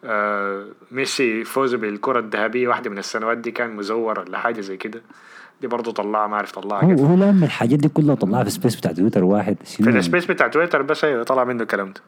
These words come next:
Speaker 1: لكن الموضوع إنه ف-، برضو طلع عن فيران ميندي، قال إنه لما كان في ليون، آه،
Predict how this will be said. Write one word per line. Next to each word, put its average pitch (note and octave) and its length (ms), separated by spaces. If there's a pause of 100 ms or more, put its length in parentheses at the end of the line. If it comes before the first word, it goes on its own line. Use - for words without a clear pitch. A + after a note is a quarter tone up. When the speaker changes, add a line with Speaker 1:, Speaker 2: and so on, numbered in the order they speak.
(140)
Speaker 1:
لكن C3+ 280
الموضوع G#3 520
إنه D3+ 380
ف-، - 160
برضو D3+ 360
طلع F3 280
عن C#3+ 80
فيران B2+ 320
ميندي، D3 280
قال D3 200
إنه A2 360 (300)
لما A#2 240
كان F3+ 160
في D3+ 160
ليون، C#3 340 (880)
آه، A2+ 680